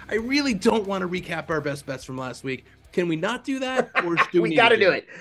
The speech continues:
Speaker 2: We
Speaker 1: All
Speaker 2: gotta
Speaker 1: right, I'm
Speaker 2: do
Speaker 1: just
Speaker 2: it. We
Speaker 1: gonna
Speaker 2: gotta remain true. <laughs>
Speaker 1: I'm gonna put it out there. That's, you know, we gotta be transparent and truthful. That's the way to go. I went one and four, folks.
Speaker 2: We, we.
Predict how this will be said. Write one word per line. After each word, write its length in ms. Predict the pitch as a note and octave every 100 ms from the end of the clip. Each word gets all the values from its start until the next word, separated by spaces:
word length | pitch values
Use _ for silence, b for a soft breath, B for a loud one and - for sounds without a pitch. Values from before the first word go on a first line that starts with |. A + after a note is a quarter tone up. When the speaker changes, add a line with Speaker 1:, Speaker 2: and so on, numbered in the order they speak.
| B
Speaker 2:
We 120 | E3+
Speaker 1:
All 40 |
Speaker 2:
gotta 140 | A#3+ A#3
Speaker 1:
right, 20 |
I'm 40 | G#3
Speaker 2:
do 40 |
Speaker 1:
just 140 | G3 D#3+
Speaker 2:
it. 40 |
We 60 | G3
Speaker 1:
gonna 80 | A#3+
Speaker 2:
gotta 80 | G#3
remain 320 | G#3 G#3 G3+
true. 500 | E3 E3+ F3+ C#3 -
<laughs> 60 | -
Speaker 1:
I'm 220 | G#3 D#3
gonna 180 | D3 A#3+
put 140 | - A2
it 80 | G#2
out 220 | G2+ -
there. 180 | G#2 G#2+
That's, 380 | C#3+ C#3+ -
you 80 | C3+
know, 100 | B2+
we 140 | B2 C#3
gotta 180 | C3+
be 80 | A#2+
transparent 680 | A#2 B2+ A#2+ - A#2 A2+ G#2+
and 100 | G2
truthful. 480 | - G#2 G2 G#2 G2+
That's 240 | A2 A2
the 80 | G#2+
way 120 | G2+
to 100 | F#2+
go. 240 | F#2 G2+ G#2
I 160 | F#3
went 220 | G3 F#3
one 200 | D3+ C#3+
and 180 | C3 A#2
four, 220 | F#2+ F#2+
folks. 340 | F2+ F2 F2+ -
Speaker 2:
We, 380 | D#3+ F3 B2 -
we. 600 | E2+ B2 D3 B2 G2 F2